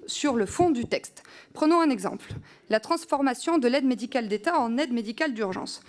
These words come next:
En octobre, Monsieur le Ministre, vous vous êtes dit favorable à cette évolution.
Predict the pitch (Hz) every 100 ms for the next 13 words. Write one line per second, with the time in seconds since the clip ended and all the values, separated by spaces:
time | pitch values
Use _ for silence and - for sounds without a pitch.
0 | - _ 190 185 180 277 320 302 220 196
1 | 208 185 196 285 330 339 - - - 262
2 | 277 277 214 349 330 320 220 190 247 247
3 | 220 240 254 220 208 -